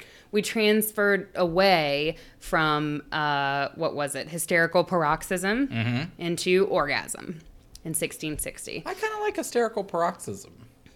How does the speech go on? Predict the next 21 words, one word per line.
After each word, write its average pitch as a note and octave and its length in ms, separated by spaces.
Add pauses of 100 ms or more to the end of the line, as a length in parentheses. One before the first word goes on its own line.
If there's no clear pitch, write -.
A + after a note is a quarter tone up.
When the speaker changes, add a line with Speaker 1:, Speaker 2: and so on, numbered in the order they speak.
(920)
Speaker 1:
Yeah, C4 440
it B3+ 120
has F#4+ 280
more, E4 440
more A3+ 200
color E3 520 (200)
to D3+ 180
Speaker 2:
Mm-hmm. E3 200
Speaker 1:
it, G3 60
you G3 80
know? A#3+ 220 (180)
Speaker 2:
Yeah. D#3 200 (400)
Speaker 1:
Yeah. - 180 (120)
Speaker 2:
Sounds F3+ 320
more D3+ 200
like, G#2+ 360 (580)
"Ooh, A2 400 (840)
I G#2 60
wanna A2+ 160
experience G2 540
that." G#2+ 400